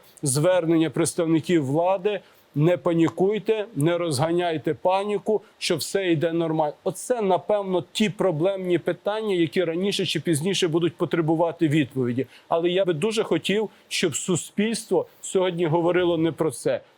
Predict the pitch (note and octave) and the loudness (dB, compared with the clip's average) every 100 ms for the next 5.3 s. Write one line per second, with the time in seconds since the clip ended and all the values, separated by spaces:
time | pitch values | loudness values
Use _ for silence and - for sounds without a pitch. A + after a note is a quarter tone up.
0 | - D3+ F#3+ F3 F3+ D3+ D3+ D3 C3 D3+ | -2 0 2 0 0 0 0 -2 -2 -2
1 | C#3 B2 A2 _ _ - E3 C3+ D#3+ C3 | 0 -2 -4 _ _ -2 0 2 0 2
2 | D3 C#3 C#3+ F3+ - _ - D#3 E3+ - | 2 0 0 -4 -4 _ -2 0 0 0
3 | D#3 E3+ C#3+ D3 - E3+ D3 D3 - A#2+ | 0 0 0 0 0 0 0 -2 -2 -2
4 | E3 D#3 F3 E3+ D#3+ - E3+ D3+ D#3+ F3 | -2 0 0 0 -2 -2 0 0 0 0
5 | G3 G3+ | -2 -4